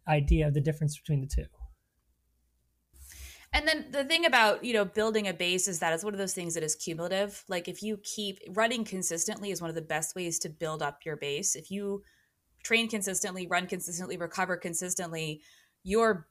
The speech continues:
Speaker 2: base is going to be much stronger after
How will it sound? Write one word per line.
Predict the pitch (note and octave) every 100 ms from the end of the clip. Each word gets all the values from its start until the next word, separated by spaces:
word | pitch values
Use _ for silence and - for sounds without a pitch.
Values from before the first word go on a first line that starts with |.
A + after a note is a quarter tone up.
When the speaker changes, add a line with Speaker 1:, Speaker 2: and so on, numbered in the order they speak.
| -
Speaker 2:
base | B3 C4 F#3 G3 G#3 -
is | G3+
going | - F#3+ G3
to | G3+
be | F#3
much | F#3 F3
stronger | - - G3+ A3 F#3 E3+
after | D#3 D#3+ - F3